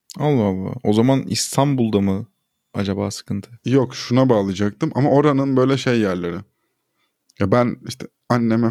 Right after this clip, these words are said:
Speaker 2: "Şurada tıraş oluyorum." desem, "Ne gerek var oraya gitmene, gel şuraya git." deyip mahalledekine işaret eder bana mesela. Ben ona değil de böyle işte o dedim ya, bir grup insan çok iyiyse herkes ona gidiyor diye.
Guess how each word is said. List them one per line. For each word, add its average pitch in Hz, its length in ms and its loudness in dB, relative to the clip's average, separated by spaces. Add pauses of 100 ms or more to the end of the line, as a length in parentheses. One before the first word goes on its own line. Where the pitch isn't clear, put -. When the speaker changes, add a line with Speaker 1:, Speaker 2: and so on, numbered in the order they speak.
(120)
Speaker 2:
"Şurada 117 540 0
tıraş 113 280 2
oluyorum." 101 420 2
desem, 107 280 -2
"Ne 120 80 0
gerek 92 300 0
var 95 40 0
oraya 92 220 0
gitmene, 107 280 -4
gel 98 260 0 (160)
şuraya 101 280 0
git." 98 100 -4 (640)
deyip 104 280 -2
mahalledekine 98 640 2
işaret - 340 -2
eder 82 200 -4
bana 82 140 -4
mesela. - 340 -6 (480)
Ben 113 100 0
ona 127 340 2
değil 151 160 2
de 107 100 2
böyle 107 140 2
işte 107 280 -2 (1200)
o 113 160 2
dedim 127 320 2
ya, 101 80 2 (640)
bir 104 400 0 (120)
grup 104 360 0
insan 101 480 0 (300)
çok - 260 -8
iyiyse 95 280 -2
herkes 95 300 -2
ona 95 160 -4
gidiyor 87 340 -6
diye. 85 100 -8